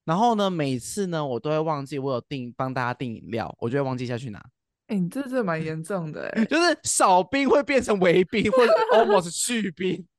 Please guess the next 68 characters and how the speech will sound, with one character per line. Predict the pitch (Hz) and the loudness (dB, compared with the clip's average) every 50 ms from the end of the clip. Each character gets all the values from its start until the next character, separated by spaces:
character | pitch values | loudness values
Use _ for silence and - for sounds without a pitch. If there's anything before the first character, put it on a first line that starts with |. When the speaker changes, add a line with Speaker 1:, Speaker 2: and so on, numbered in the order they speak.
| _ _ _ _ | _ _ _ _
Speaker 3:
这 | 427 415 - 247 | -8 -6 -6 -8
种 | 202 185 | -8 -8
会 | 180 247 294 311 | -10 -10 -10 -6
忘 | 320 320 311 285 277 | -4 -4 -4 -4 -6
记， | - - 269 285 302 - - | -8 -8 -8 -10 -8 0 2
哦， | 254 233 - - - | 2 2 2 -4 -2
哦， | 226 | 0
你 | 220 240 | 0 2
是 | 269 | 2
说 | 277 349 349 | 2 0 0
把 | 349 277 214 202 202 | 2 2 2 2 2
它 | - | 0
变 | - 302 277 240 | 0 -2 0 0
成 | 196 208 170 175 - | -2 -4 -4 -4 0
放 | 269 247 214 202 | 0 0 2 2
到 | 214 208 202 | 0 0 0
变 | 185 202 233 208 196 | 2 2 2 2 2
去 | 180 - - 202 180 | 0 -6 -6 -6 -8
冰？ | - - 139 139 131 147 143 - _ _ _ _ | -8 -8 -8 -8 -8 -10 -14 -18 _ _ _ _
Speaker 1:
对， | _ 240 226 208 185 165 151 139 143 151 | _ -10 -8 -8 -8 -10 -12 -14 -16 -18
少 | - - 196 170 160 165 | -12 -8 -6 -4 -4 -4
冰 | 180 220 226 226 | -6 -8 -10 -10
变 | 208 240 226 208 190 | -8 -8 -8 -8 -8
成， | 170 185 185 165 160 156 160 | -8 -6 -4 -4 -4 -6 -8
少 | 160 - - 160 - - | -8 -6 -2 -2 -2 -2
冰 | 180 190 180 196 | -2 -6 -8 -6
变 | 185 208 190 170 | -6 -6 -6 -4
微 | 147 151 147 147 | -4 -4 -4 -4
冰， | - 165 165 165 | -4 -4 -4 -4
甚 | 175 - - 185 165 | -4 -4 -4 -6 -4
至 | 165 175 | -4 -4
变 | 151 180 170 156 | -4 -2 -4 -4
去 | - - - - 147 135 117 | -6 -10 -8 -6 -6 -6 -6
冰。 | - 131 123 120 117 117 135 - _ _ _ _ | -6 -8 -8 -8 -8 -10 -12 -16 _ _ _ _
然 | _ 190 220 226 | _ 0 2 2
后 | 208 185 - _ _ _ _ _ _ | 2 0 -2 _ _ _ _ _ _
就 | - 233 | 0 0
要 | 240 240 220 | 0 2 0
同 | 220 196 202 | 0 0 0
事 | 214 | 0
跟 | 208 214 | 0 0
我 | 190 170 | -2 -2
说 | 185 196 | -4 -6
，“哎， | - 220 | -6 -6
那 | 226 233 | -6 -6
个 | 202 190 | -8 -6
饮 | - 151 139 | -6 -6 -4
料 | 143 180 175 | -2 -2 -2
来 | 151 139 123 | -2 -2 -4
了 | 113 110 | -6 -6
嘛？” | 110 113 107 92 - | -8 -10 -10 -10 -12
我 | - | -12
突 | 135 175 | -12 -10
然 | 175 | -10
想 | 165 143 | -10 -12
说 | 135 170 - 170 | -14 -14 -16 -16
，“哎， | - _ | -16 _
啊， | - 208 | -6 -2
对 | - - 302 254 208 | 2 4 4 4 6
吼， | 220 214 190 - | 6 4 4 4
饮 | - 160 170 | 2 0 0
料 | 233 233 | 0 -2
早 | - 147 127 127 | -2 -4 -6 -4
就 | - 185 | -2 -2
来 | 165 143 120 113 | -2 -2 -4 -6
了， | 117 123 | -8 -10
可 | 139 143 | -10 -10
能 | 143 143 | -10 -10